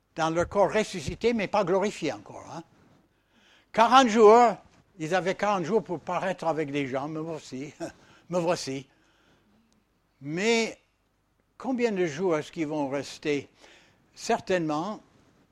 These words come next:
ceux qui seront ressuscités, peut-être ça ne va durer que deux, trois jours, j'en sais rien, mais Dieu n'aurait pas dit, «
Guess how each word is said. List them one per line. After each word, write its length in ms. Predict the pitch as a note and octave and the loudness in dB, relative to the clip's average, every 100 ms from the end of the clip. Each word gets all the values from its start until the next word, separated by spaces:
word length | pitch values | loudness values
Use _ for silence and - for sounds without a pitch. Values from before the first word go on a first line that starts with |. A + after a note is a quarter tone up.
| _ | _
ceux 200 | - G#3 | -12 -10
qui 200 | - G3+ | -8 -8
seront 340 | - D#3+ E3 | -6 -6 -6
ressuscités, 880 | C#3 E3+ - C#3+ C#3 B2+ C#3 D3+ E3 | -6 -8 -8 -12 -12 -8 -6 -4 -6
peut-être 420 | - B2+ D3 C3 | -8 -12 -12 -12
ça 180 | C3 D#3+ | -8 -6
ne 80 | D3 | -6
va 120 | C#3 C#3 | -6 -6
durer 360 | B2+ C#3 D3 | -6 -4 -6
que 240 | D3 B2+ B2 _ _ _ _ _ _ _ _ _ - | -6 -10 -12 _ _ _ _ _ _ _ _ _ -20
deux, 260 | A#2+ D3 E3 | -10 -8 -8
trois 260 | - D3 | -8 -8
jours, 240 | C3+ A#3 G3+ | -6 -8 -6
j'en 200 | C#3 C3 | -6 -6
sais 220 | - C#3+ | -8 -8
rien, 320 | F3 A#3+ A3+ | -6 -6 -8
mais 240 | D#3 B2 - _ _ _ _ _ _ _ _ _ _ | -8 -12 -16 _ _ _ _ _ _ _ _ _ _
Dieu 300 | C3 B2 F#3 | -20 -8 -4
n'aurait 320 | C4+ C4 G3 G#3 | -2 0 -2 -2
pas 220 | A3 G#3+ | 0 0
dit, « 500 | D3+ F#3 G#3+ B3 | 0 2 2 2